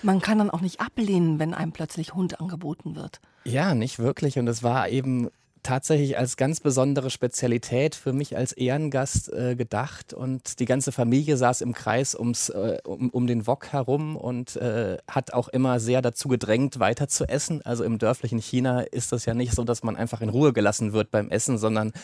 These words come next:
Speaker 2: es wird immer sehr gedrängt, dass man sich mehr und mehr nimmt. Und ja, da war kein Entkommen sozusagen.
Speaker 1: Zu spät. Der Hund war leider schon im Topf. Passiert sowas beim Couchsurfen öfter?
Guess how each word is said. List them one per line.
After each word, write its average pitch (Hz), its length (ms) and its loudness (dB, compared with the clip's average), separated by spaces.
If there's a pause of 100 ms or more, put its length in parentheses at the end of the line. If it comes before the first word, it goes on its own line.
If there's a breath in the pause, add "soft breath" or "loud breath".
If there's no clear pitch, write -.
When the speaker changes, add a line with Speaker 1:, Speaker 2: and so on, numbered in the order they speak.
(200 loud breath)
Speaker 2:
es - 160 -2
wird 117 160 2
immer 113 160 4
sehr 117 220 4
gedrängt, 117 500 0
dass 113 140 -2
man 113 100 0
sich 110 180 -4
mehr 117 260 0
und 107 120 -4
mehr 120 220 0
nimmt. 123 320 0 (480 loud breath)
Und 110 360 -2
ja, 110 300 -4
da - 300 -4 (100)
war 110 220 0
kein 120 320 -4
Entkommen 113 520 -4
sozusagen. - 720 -12 (100)
Speaker 1:
Zu 220 220 -6
spät. 185 560 4 (140)
Der 170 100 -4
Hund 190 180 2
war 180 100 0
leider 170 280 2
schon 180 180 -4
im 175 140 0
Topf. - 320 -6
Passiert 214 340 2
sowas 185 300 2
beim 170 220 -2
Couchsurfen - 840 -8
öfter? 233 400 -10